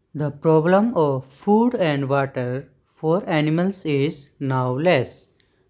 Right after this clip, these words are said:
People get more milk. They have started earning more. Now, have you ever read this kind of news of water scarcity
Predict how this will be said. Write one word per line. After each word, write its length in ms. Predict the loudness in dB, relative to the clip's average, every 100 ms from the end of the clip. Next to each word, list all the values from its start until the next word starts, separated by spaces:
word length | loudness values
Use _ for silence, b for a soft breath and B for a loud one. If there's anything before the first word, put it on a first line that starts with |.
| _
People 400 | -6 -4 0 0
get 380 | 2 0 -2 -6
more 320 | -2 0 2
milk. 480 | 0 -4 -6 -12 _ _ _ _ _ _ _ -8
They 240 | -2 0
have 280 | 2 -2 -4 -12
started 680 | -14 -8 -8 -4 -4 -4 -6 _ _ -6
earning 480 | -4 -2 -2 -2 -2
more. 320 | -2 -2 -4 -12 _ _ _ _ -20 -20 _ _ _ _ _ _ _ _ _ _ _
Now, 500 | -2 0 2 0 -4 -14 _
have 180 | 2 4
you 180 | 2 4
ever 380 | 4 4 2 4
read 380 | 4 4 0 -10 _
this 300 | -2 -2 0
kind 320 | 0 0 2
of 160 | 0 0
news 560 | 0 2 0 -2 -12 -20 _ _
of 220 | -4 -2
water 380 | 4 4 4 -2
scarcity 960 | -2 0 0 2 -2 -4 -4 -4 -8